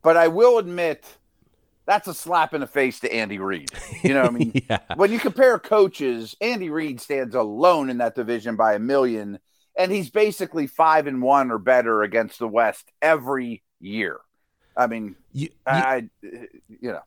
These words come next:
Speaker 2: You gotta knock 'em off the top, man. You gotta knock, you gotta prove you can knock the Chiefs off the top. Tyreek Hill is an
Speaker 1: Right.
Speaker 2: important piece there, but look, this is a good football team, and they're gonna get better. They got a couple
Speaker 1: Own that
Speaker 2: first-round
Speaker 1: division.
Speaker 2: picks now.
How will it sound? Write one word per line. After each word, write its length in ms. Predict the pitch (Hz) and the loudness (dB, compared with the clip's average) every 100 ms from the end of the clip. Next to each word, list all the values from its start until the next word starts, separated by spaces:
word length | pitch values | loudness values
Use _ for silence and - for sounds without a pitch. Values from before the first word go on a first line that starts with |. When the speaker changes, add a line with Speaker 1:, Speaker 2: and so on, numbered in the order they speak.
| _ | _
Speaker 2:
You 120 | - 175 | -2 0
gotta 160 | 170 | 2
knock 260 | 131 107 - | 2 0 -2
'em 100 | 87 | -4
off 180 | 67 - | -6 -10
the 60 | - | -16
top, 320 | - - - | -14 -16 -14
man. 220 | 64 71 | -14 -6
You 120 | 101 | 0
gotta 180 | 139 117 | 0 2
knock, 280 | 120 107 110 | 2 0 2
you 80 | 156 | 2
gotta 160 | 147 | 2
prove 280 | - 151 135 | 2 2 4
you 120 | 113 | 2
can 100 | 107 | 2
knock 220 | 104 95 - | 2 0 -4
the 60 | |
Chiefs 320 | - 104 92 | -6 -4 -2
off 160 | 92 82 | -2 -2
the 60 | - | -4
top. 260 | 85 78 | -4 -2
Tyreek 320 | 120 110 107 92 | -2 -2 -4 -2
Hill 240 | 110 98 | 0 2
is 60 | 92 | 2
an 60 | |
Speaker 1:
Right. 60 | 220 | 2
Speaker 2:
important 400 | 87 110 76 80 | 0 -2 -2 -8
piece 300 | - 87 - | -8 -10 -8
there, 200 | 82 73 | -6 -6
but 180 | 71 67 | -6 -8
look, 180 | 80 - | -8 -6
this 120 | 87 | -6
is 100 | 76 | -6
a 40 | |
good 180 | 67 67 | -10 -10
football 280 | - - 60 | -12 -12 -12
team, 240 | - 71 | -12 -14
and 80 | 69 | -8
they're 80 | 85 | -4
gonna 120 | 101 | -2
get 120 | 104 110 | 0 0
better. 220 | 107 85 | 0 0
They 60 | |
got 120 | 90 95 | -2 -2
a 40 | |
couple 220 | - 202 | 0 0
Speaker 1:
Own 60 | 190 | 2
that 40 | |
Speaker 2:
first-round 360 | 120 104 110 95 | 0 0 0 0
Speaker 1:
division. 140 | 123 | 0
Speaker 2:
picks 140 | 131 139 | -2 0
now. 260 | 131 127 | 0 0